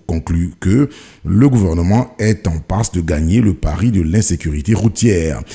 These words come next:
lequel gouvernement veut également réduire de cinquante pour cent le nombre de personnes tuées, mentionne Fraternité Matin. Et pour cela, des réformes sont entreprises. Permis à point, les premières sanctions sont tombées, révèle Le Jour Plus,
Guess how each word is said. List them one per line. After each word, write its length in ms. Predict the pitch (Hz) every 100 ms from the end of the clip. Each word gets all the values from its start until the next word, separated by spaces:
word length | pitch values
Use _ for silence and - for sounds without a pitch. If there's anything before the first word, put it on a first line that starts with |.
| - -
lequel 320 | 85 80 92
gouvernement 560 | 85 80 76 87 110
veut 200 | 87 123
également 380 | 117 101 87 104
réduire 440 | 87 85 76 226 120
de 120 | 92
cinquante 600 | - 151 147 151 156 -
pour 180 | 104 -
cent 260 | 95 98 - - -
le 180 | 87 92
nombre 320 | 87 101 80
de 60 | 80
personnes 400 | 76 80 95 98
tuées, 400 | - 87 92 123
mentionne 400 | 107 87 - 92
Fraternité 720 | - 95 - 78 76 73 98
Matin. 420 | 87 90 - 71 65 - -
Et 80 | 107
pour 180 | 117 135
cela, 380 | - 135 120 120 - -
des 140 | 101
réformes 560 | 101 104 101 104 120 120
sont 320 | - 107 110 - -
entreprises. 720 | 120 117 101 110 107 92 85 80 - -
Permis 400 | 104 87 101 101
à 80 | 87
point, 380 | - 90 92 92 -
les 200 | 87 90
premières 520 | 87 - 95 101 95
sanctions 480 | 87 87 80 107 110
sont 180 | - 95
tombées, 560 | - 110 107 117 165 240
révèle 380 | 143 98 82 98
Le 180 | 113 101
Jour 200 | 85 95
Plus, 380 | 120 127 120